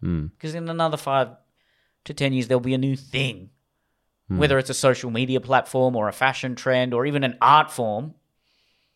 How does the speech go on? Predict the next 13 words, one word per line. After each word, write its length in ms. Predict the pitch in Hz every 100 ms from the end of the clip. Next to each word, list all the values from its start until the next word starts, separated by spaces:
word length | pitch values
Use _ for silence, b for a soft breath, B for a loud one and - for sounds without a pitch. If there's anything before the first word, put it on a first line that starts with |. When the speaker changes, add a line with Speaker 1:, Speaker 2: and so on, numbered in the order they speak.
| _ _ -
Speaker 2:
that 120 | 107
has, 200 | 117 117 -
that 140 | 113
has 180 | 110 104 - _
newly 460 | 131 131 127 120 117
emer-, 340 | 113 120 -
that 160 | - 113
has 220 | 110 - _ _ _ _
em-, 160 | 123 -
emerged. 680 | - 127 131 104 107 147 - _ _ _ _ _ _ _ _ _ _ _ _ _ _ _ _ _ _ _ _ _
You 140 | 143
can't, 460 | 143 - 190 196 -
you, 260 | 160 -